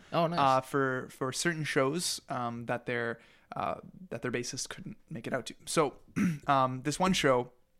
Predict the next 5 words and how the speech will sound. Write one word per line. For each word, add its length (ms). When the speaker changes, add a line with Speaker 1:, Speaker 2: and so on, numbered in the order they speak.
Speaker 2:
uh, 460
it 60
was 100
in 80
Stratford, 500